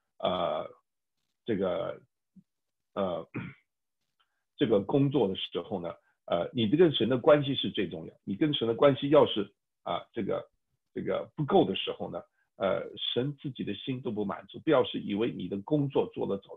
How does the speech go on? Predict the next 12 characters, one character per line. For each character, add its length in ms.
多 200
好 120
就 140
可 220
以 100
了。 120
好 160
的， 160
呃， 300
那 80
么， 220
呃， 540